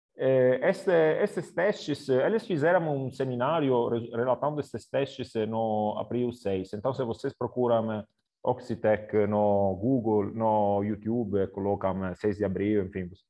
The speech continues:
vocês encontram um seminário muito legal. Então, eles colocam uma caixinha com os machos em um certo ponto,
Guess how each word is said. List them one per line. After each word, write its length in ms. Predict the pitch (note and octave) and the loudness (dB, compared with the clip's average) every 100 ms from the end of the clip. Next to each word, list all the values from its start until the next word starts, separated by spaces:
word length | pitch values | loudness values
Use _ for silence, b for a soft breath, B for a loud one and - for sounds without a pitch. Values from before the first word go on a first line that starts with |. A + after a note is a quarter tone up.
| - | -16
vocês 200 | - G#2+ | -10 -8
encontram 420 | G2+ A2 G#2+ G#2 | -2 -2 -2 -4
um 40 | |
seminário 460 | G2+ G#2+ G2+ F2+ F2+ | -4 -4 -4 -4 -4
muito 180 | A2+ C3+ | -8 -6
legal. 340 | A2 E2 D2+ _ _ _ _ _ _ _ - | -6 -6 -10 _ _ _ _ _ _ _ -10
Então, 320 | B2+ F3+ E3 | 0 2 4
eles 200 | F#3 G3 | 4 2
colocam 320 | F3+ D#3+ D3 | 4 4 4
uma 160 | C#3+ D3 | 2 0
caixinha 520 | D3 - F3+ F#3+ D#3+ | -2 -2 -4 0 0
com 100 | B2 | 0
os 100 | C3 | -2
machos 400 | A#2+ D3+ - C#3+ | 0 0 0 -4
em 40 | A#2+ | -4
um 80 | |
certo 260 | A2+ A2+ A2 | -4 -2 -2
ponto, 540 | G2 F#2+ F2 D3+ F#3 | -2 -2 0 -2 -4